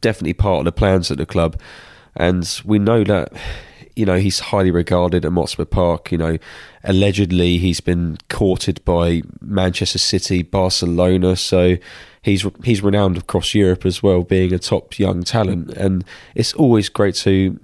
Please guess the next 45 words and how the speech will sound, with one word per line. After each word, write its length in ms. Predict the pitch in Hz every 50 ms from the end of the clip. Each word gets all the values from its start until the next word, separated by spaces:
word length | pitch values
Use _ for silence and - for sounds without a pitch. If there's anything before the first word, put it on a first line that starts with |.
| -
have 160 | - 120 101
a 40 | 95
record 380 | 92 95 101 - - 92 87 -
breaker, 400 | - 87 85 85 - - - 82
a 60 | 85
young 200 | 90 87 90 95
record 320 | 87 85 85 - 87 82 -
breaker 280 | - 82 85 - -
at 80 | - -
Fulham 220 | - 92 85 82
like 120 | 85 85 76
we 120 | 78 87
have, 420 | 98 120 95 87 85 85 - - -
and 160 | - 95 87 85
we've 160 | 90 87 82
shared 260 | - - 95 90 87
that 140 | 90 87 80
with 140 | 87 87 -
Matthew 300 | 92 82 82 - - 85
Briggs, 280 | - - 92 85 - 90
of 80 | 80 -
course, 320 | - 92 85 85 - -
but 300 | - - 92 90 80 - - - - - - - - _ _ -
keeping 300 | - - 110 - - 98
that 140 | 92 76 -
kind 160 | - 95 87
of 80 | 87 90
legacy 540 | 92 92 92 92 90 90 - - 85 82
going. 520 | 90 - 95 90 85 82 80 78 95 95 - _ - - - - - - - _ _ -
And 500 | - 85 87 87 87 90 90 85 - - - - - - - - _ _ _ _ _ _ _ _ - -
I'm 80 | 110
sure 280 | 101 - - 135 117 107
next 260 | 101 98 82 - -
season 420 | - 101 95 92 - - 92 90
he'll 120 | 92 92 90
get 320 | 82 - 90 - - - -
further 440 | - - - 101 92 90 87 92 87
opportunities, 720 | 85 - 92 - - 95 90 87 87 - - 98 92 - -
maybe 300 | 113 110 117 120 107 107
even 180 | 101 90 92 90
against 280 | 87 90 82 - -
Newcastle, 600 | 95 92 98 98 - - 87 80 - - - 87
you 100 | 85 85
know, 180 | 85 80 82 90
maybe 300 | 92 95 95 95 90